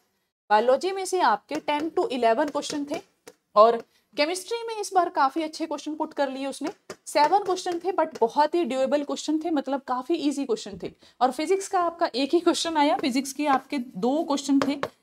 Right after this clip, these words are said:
इस बार, एक से दो क्वेश्चन आपके फिजिक्स में थे, ठीक है जी। तो केमिस्ट्री में, यहाँ पे केमिस्ट्री में सेवन क्वेश्चंस थे, but हाँ, क्वेश्चन काफी ज्यादा ऐसे थे कि आप अटेम्प्ट कर सकते हैं, ऐसा नहीं था कि वो क्वेश्चन को आप अटेम्प्ट ना कर पाओ, क्वेश्चन को आप अटेम्प्ट कर पा रहे थे,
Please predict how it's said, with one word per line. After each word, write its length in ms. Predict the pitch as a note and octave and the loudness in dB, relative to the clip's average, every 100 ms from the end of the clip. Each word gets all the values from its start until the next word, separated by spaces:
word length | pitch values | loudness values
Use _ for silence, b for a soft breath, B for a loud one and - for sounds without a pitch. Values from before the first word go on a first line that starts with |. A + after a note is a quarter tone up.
| - | -10
इस 120 | A#3+ | -2
बार, 160 | B3 C#4+ | -2 0
एक 160 | B3 B3 | -2 -2
से 140 | C#4+ | -4
दो 140 | G#3+ C4+ | -4 -4
क्वेश्चन 400 | - B3+ C4 A#3+ | -4 -6 -4 -2
आपके 240 | G#3 - | -2 -4
फिजिक्स 360 | C#4 G#3 A3 A3 | -4 -4 -4 -6
में 100 | F3+ | -10
थे, 140 | F3 D#3 _ _ _ _ _ _ _ _ _ _ _ _ _ _ _ _ - | -10 -16 _ _ _ _ _ _ _ _ _ _ _ _ _ _ _ _ -10
ठीक 100 | C#4+ | -4
है 80 | F4 | -4
जी। 100 | F4 - | -4 -6
तो 80 | C#4+ | -6
केमिस्ट्री 460 | C#4+ F4 F4+ F#4 G#4+ | -4 -4 -4 -4 -4
में, 120 | G#4 | -4
यहाँ 240 | F#4+ D4 D4 | -2 0 -2
पे 120 | D#4 | -4
केमिस्ट्री 460 | D#4 C4 C4+ D4 D#4+ | -6 -6 -6 -6 -4
में 120 | D#4+ | -4
सेवन 380 | D#4+ A#3 B3+ E4 | 0 2 2 -2
क्वेश्चंस 380 | C#4+ - D4+ G4 | -4 -2 -2 0
थे, 60 | |
but 160 | G4 F#4+ | -2 -2
हाँ, 260 | G#3+ F3 | 0 0
क्वेश्चन 360 | F3 C#4 - F#4 | 2 -4 -2 -2
काफी 340 | E4 C#4 E4 D#4+ | 2 0 0 -2
ज्यादा 300 | C#4+ C4 F#4+ b b | -2 -2 -6 b b
ऐसे 200 | C4+ E4+ | -2 -2
थे 140 | E4+ E4+ | -2 -2
कि 120 | F4 | -2
आप 160 | E4 | -2
अटेम्प्ट 380 | E4+ C#4 D4+ D#4 | -2 -4 -4 -4
कर 200 | - C#4 | 0 0
सकते 340 | C4+ B3 - A#3+ | 0 -6 -4 -4
हैं, 180 | C4+ G4 | -2 -2
ऐसा 260 | A#3+ A3+ C#4 | -2 0 0
नहीं 160 | C4+ | 0
था 140 | C4+ C4+ | -4 -6
कि 280 | C#4 C#4 C#4 B B | -4 -6 -8 B B
वो 80 | A#3 | -4
क्वेश्चन 260 | B3+ C4 | -4 -2
को 100 | C4 | 2
आप 140 | C4 C4 | 2 2
अटेम्प्ट 360 | A3+ A#3 C4 | -4 -2 -2
ना 140 | C4 A#3+ | -2 -2
कर 160 | B3 | -2
पाओ, 180 | - A3+ | 0 -2
क्वेश्चन 360 | F4 - B3+ E4+ | -2 -4 -2 0
को 100 | E4 | 2
आप 120 | D#4+ | 2
अटेम्प्ट 320 | D4 C#4 C#4 C4+ | 2 0 -2 -2
कर 120 | A#3+ | -2
पा 140 | G#3+ | -2
रहे 140 | F3 E3+ | -2 -4
थे, 120 | - | -14